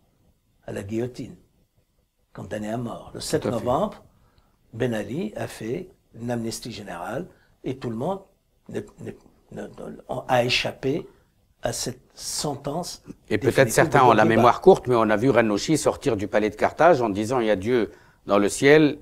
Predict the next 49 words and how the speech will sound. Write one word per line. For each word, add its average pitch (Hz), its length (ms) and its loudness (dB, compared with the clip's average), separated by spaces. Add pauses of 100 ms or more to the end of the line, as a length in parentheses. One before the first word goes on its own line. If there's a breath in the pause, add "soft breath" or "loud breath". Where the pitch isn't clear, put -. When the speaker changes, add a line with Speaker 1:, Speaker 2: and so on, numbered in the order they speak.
Speaker 2:
et 131 400 4
Ben 113 180 2
Ali 113 280 4
sur, - 240 0
Speaker 1:
Oui, 302 80 2
oui, 233 80 6
Speaker 2:
sur 143 120 4
Speaker 1:
mais - 60 -6
Speaker 2:
terre. 151 180 8
Speaker 1:
tout 180 40 10
le 190 60 6
monde. 269 240 10 (280 loud breath)
Mais 175 140 6
Speaker 2:
Donc 294 160 8
Speaker 1:
qui 311 60 10
n'avait 220 300 10
pas 240 160 10
applaudi 175 580 4
le 175 120 2
sept 143 280 -2
novembre 175 400 -2
à 123 60 -6
l'époque, 117 400 -6
je, 92 200 -10
je 85 140 -14
pose 87 280 -10
la - 100 -12
question, 135 440 -12
y, 120 100 -6
y, 139 460 -6
y 127 60 -8
compris 151 380 -8
Mohamed 170 300 -4
Mazzouk. 175 340 -4 (340 loud breath)
On 135 140 -2
a 135 80 2
sorti 147 520 0 (640 soft breath)
hier, 143 500 8 (120)
Mohamed 123 320 -2
Mazzouk, 147 340 -2
une 143 180 0
page 135 480 4 (280 soft breath)
où 143 180 2
il 170 180 4
appelait 170 340 6
à 190 80 8
voter 190 300 4
Ben 208 180 0
Ali. 180 300 0